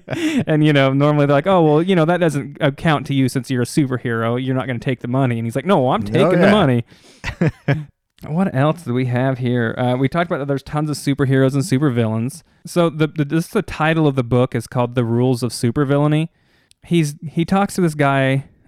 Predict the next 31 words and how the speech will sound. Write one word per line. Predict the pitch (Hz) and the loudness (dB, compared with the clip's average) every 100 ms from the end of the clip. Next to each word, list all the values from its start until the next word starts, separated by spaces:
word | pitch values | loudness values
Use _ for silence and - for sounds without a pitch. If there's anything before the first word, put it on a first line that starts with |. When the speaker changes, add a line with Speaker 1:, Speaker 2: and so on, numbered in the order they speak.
| - | -2
Speaker 2:
named | 143 139 135 | 2 2 2
Diablo, | 131 123 123 135 135 143 - _ | 2 2 2 2 2 0 -4 _
who | 147 135 131 123 | 2 4 4 4
was | 127 120 - | 2 0 -4
a | 131 | -8
supervillain | - 147 139 127 127 127 | -2 0 0 0 0 0
himself | 120 - 120 135 - | -2 -2 -2 -2 -6
before. | 127 | -6
Speaker 1:
Diablo | 117 107 107 104 | -2 -2 -2 -4
Man, | 92 98 85 73 147 | -4 -4 -6 -4 -4
Speaker 2:
Oh, | |
Speaker 1:
I | |
Speaker 2:
Diablo | 147 139 131 131 | 0 0 0 0
Speaker 1:
believe. | 123 | 0
Speaker 2:
Man, | 120 117 | -2 -4
sorry. | - 123 123 | -4 -4 -4
Speaker 1:
Yeah. | 127 | -2
Speaker 2:
Diablo | 139 139 139 | 0 0 0
Man. | 135 | -2
Yeah, | 147 135 | -2 -2
he | - 185 | 0 0
was | 190 | 0
a | 151 | -2
supervillain | - 147 147 131 135 139 | 0 0 0 2 2 2
himself, | 120 - 165 156 117 - _ - | 0 -4 -2 -2 -2 -6 _ -12
Speaker 1:
Mm-hmm. | 101 98 | -8 -2
Speaker 2:
and, | 143 | 0
like, | 135 131 | 0 2
one | 139 135 | 2 2
of | |
the | 131 | -2